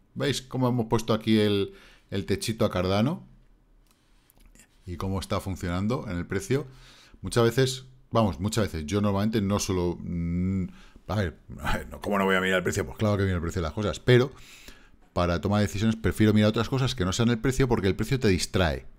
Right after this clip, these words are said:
El precio te hace muchas veces ir detrás de él. Y ir detrás del precio es lo peor que puedes hacer.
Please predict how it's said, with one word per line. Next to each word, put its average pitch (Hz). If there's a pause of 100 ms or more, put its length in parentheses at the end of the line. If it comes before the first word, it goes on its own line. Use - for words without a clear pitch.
(440)
El -
precio 113
te 131
hace 127
muchas 120
veces 113
ir 110
detrás 107
de 82
él. 76 (480)
Y 90
ir 113
detrás 123
del 110
precio 120
es -
lo 90
peor 92
que 80
puedes 78
hacer. 69